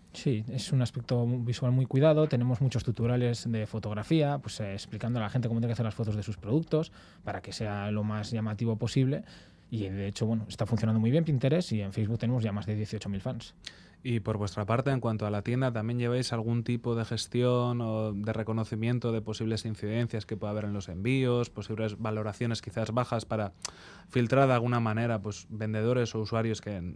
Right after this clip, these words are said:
Speaker 2: no cumplan con, con la normativa?
Speaker 1: Sí, somos, somos intermediarios,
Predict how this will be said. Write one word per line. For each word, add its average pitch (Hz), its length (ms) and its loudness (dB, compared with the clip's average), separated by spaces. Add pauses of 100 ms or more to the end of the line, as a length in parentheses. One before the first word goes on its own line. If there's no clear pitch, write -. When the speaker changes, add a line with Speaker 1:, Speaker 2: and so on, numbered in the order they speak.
Speaker 2:
no 104 240 -4
cumplan 107 380 0
con, 98 420 -4 (320)
con 104 160 -6
la 104 80 -2
normativa? 101 640 -4 (140)
Speaker 1:
Sí, 113 380 2
somos, 120 540 2
somos 123 260 0
intermediarios, 127 760 2